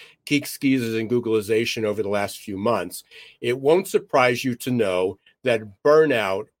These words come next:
and workplace stress are at an all-time high. Just yesterday, the Gallup, Gallup's new twenty twenty-three State of the Workplace, Global Workplace report came out.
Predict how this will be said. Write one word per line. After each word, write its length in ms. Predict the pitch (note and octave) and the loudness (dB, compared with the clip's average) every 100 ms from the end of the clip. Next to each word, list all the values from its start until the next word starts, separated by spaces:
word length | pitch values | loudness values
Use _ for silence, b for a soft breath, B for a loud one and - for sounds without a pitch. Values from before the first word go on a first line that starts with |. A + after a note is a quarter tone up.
| _ | _
and 240 | G#2+ A2+ G#2+ | -6 -4 -2
workplace 580 | B2 D3 _ C#3 C3 | 0 -2 _ -2 -2
stress 540 | B2+ - A2 F#2+ - - - | -2 -4 -2 -2 -4 -14 -8
are 240 | A#2+ A2+ | -4 -4
at 200 | - A#2 | -2 -2
an 140 | A2+ - | -2 -4
all-time 720 | - B2+ B2 A#2+ - A2 G2+ G2+ | -2 0 0 -2 -6 -4 -4 -4
high. 440 | F#2+ F2+ D2+ F2 _ _ _ _ _ _ _ _ _ - | -10 -10 -10 -18 _ _ _ _ _ _ _ _ _ -8
Just 380 | C#3 G#3+ G#3 - | 0 0 0 -4
yesterday, 800 | C3+ D3+ - - G#2 E2 E2 - _ _ _ _ | 2 2 0 -10 -8 -8 -10 -16 _ _ _ _
the 80 | A#2+ | -12
Gallup, 640 | A2 - C3+ D3 D#3 D3 _ B2+ | -8 0 2 4 4 0 _ -2
Gallup's 500 | C#3+ D#3 D#3 C3 - | 2 4 2 -2 -2
new 260 | C#3 C3+ | 0 0
twenty 500 | C3 - C#3 C#3+ D3+ | -4 -6 0 2 2
twenty-three 760 | C#3+ - C#3 B2+ A#2 B2 A#2 A2+ | -2 -2 0 0 -4 -4 -2 -2
State 400 | - - B2+ B2+ | -6 -4 -2 -2
of 100 | B2 | -2
the 80 | A2+ | -4
Workplace, 840 | G2+ A#2 A#2 - A2 G2 F#2+ - - - | -2 -2 -2 -4 -4 -4 -6 -12 -18 -8
Global 440 | A#2+ C#3+ C3+ G2 | 0 2 2 -4
Workplace 520 | G2 F#2+ - F#2+ - | -4 -8 -6 -6 -6
report 360 | G2+ - G2+ F2+ | -12 -6 -6 -6
came 220 | - F2+ | -8 -8
out. 200 | F2 C#2 | -8 -12